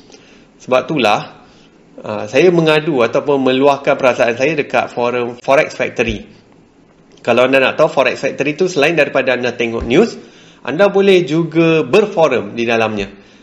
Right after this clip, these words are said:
So, sekarang ni saya dah kena ban <laughs> sebab banyak sangat mengiklan.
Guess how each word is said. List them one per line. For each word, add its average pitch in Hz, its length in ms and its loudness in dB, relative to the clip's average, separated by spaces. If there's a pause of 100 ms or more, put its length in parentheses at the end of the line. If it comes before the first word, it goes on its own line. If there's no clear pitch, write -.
(100)
So, 117 480 -2 (240)
sekarang 185 320 2
ni 226 80 -2
saya 165 160 2
dah 156 80 0
kena 156 160 2
ban 135 400 0 (100)
<laughs> 208 220 2
sebab 165 640 0
banyak 135 320 -4
sangat 135 240 0
mengiklan. 123 720 -4